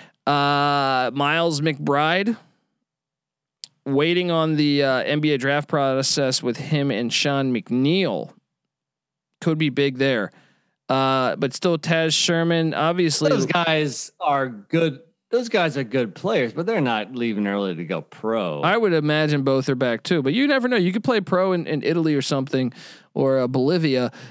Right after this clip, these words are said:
Speaker 1: You know what I mean? So you never know. But I can tell you that I kinda like a couple of those, uh, those transfers. That guy, uh,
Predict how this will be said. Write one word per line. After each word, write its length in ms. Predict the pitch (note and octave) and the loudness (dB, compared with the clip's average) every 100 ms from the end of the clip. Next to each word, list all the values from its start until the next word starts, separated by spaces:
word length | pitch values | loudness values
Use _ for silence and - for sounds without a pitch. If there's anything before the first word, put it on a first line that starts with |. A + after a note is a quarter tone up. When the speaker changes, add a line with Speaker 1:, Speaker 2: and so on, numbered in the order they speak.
| - | -2
Speaker 1:
You 100 | D#3+ | 2
know 100 | D#3+ | 2
what 100 | D#3 | 2
I 60 | |
mean? 240 | D#3 D#3+ D3+ | 2 0 0
So 180 | - | 2
you 160 | D3 E3 | 2 2
never 260 | G#3+ A3+ G3+ | 2 2 2
know. 600 | E3+ F3 F3 D3 B2+ A#2+ | 2 2 2 2 2 2
But 180 | D3+ | 2
I 80 | E3 | 2
can 160 | E3 D3 | 0 -4
tell 380 | - D#3+ B3+ C4+ | -2 0 2 2
you 360 | C#3 G#2+ G2+ - _ _ _ _ _ _ _ - | 2 0 -2 -8 _ _ _ _ _ _ _ 0
that 120 | C#3 | 0
I 120 | B2 | 0
kinda 360 | - C3+ A3 C4+ | -2 0 2 2
like 280 | C#3+ C#3 B2 | 2 0 -2
a 60 | |
couple 420 | G#2 C3 C3 B2 | -2 0 2 2
of 80 | A#2+ | 2
those, 380 | A#2+ A#2+ A2+ A2+ | 2 2 0 0
uh, 380 | A#2 A2 G2 D2 - | 0 2 0 -2 -4
those 180 | B2+ A#2+ | -4 -2
transfers. 600 | - B2 E3+ - A2 A2+ | -2 -2 -2 -2 -2 0
That 160 | C3 | -2
guy, 300 | D3 D#3+ D3+ | 0 0 2
uh, 340 | D3+ D3 C3+ | 2 2 0